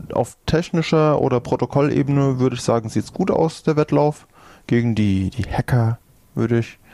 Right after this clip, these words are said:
behaupten. Aber die ganze regulatorische Schiene oder Filtern oder Zensur geht natürlich dann nicht auf Protokollebene, sondern auf Banking, On-Ramping, Börsenebene.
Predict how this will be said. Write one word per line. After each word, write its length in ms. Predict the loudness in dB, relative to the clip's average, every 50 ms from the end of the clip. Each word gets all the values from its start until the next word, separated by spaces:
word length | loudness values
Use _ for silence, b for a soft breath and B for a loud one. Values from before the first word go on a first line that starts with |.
| B B B B B B B B B -2
behaupten. 500 | 0 2 2 0 0 -2 -2 -4 -4 B B B B B B B B B B B B B -4
Aber 240 | -2 0 0 0 -2
die 200 | -4 -4 -2 0
ganze 340 | 2 0 0 0 0 0
regulatorische 680 | 0 2 2 2 2 2 2 0 0 0 0 0 0 -2
Schiene 500 | -2 0 2 2 4 4 4 4 4 2
oder 420 | 2 2 2 2 4 4 4 2 0
Filtern 420 | 0 0 0 2 2 2 2 0 0
oder 220 | 0 0 0 0
Zensur 720 | 0 -2 -2 -2 0 0 2 2 2 2 2 0 -2 -4 -6 _ _ _ _ _ _ _ _ -20 -6 -2
geht 160 | -2 0 0
natürlich 360 | 0 0 0 0 0 0 0
dann 140 | 0 -2 -2
nicht 160 | -2 -2 -2
auf 220 | -2 -2 -2 -4 -6
Protokollebene, 720 | -8 -8 -8 -6 -2 -2 0 2 2 0 0 0 0 -2 -2
sondern 500 | -2 -2 -2 0 0 0 0 -2 -4 -4
auf 440 | -2 -2 0 0 0 0 -2 -4 -8 -16 -20 -20 -20 _ -20 -20 -20 _ _ 0
Banking, 580 | 0 0 0 0 0 0 2 2 0 -2 -4 -4 -2
On-Ramping, 800 | -2 0 0 2 2 2 2 2 2 2 0 0 0 0 -2 0
Börsenebene. 1120 | 2 2 2 2 2 0 -2 -2 -2 -2 -2 -2 0 0 0 2 2 2 0 0 0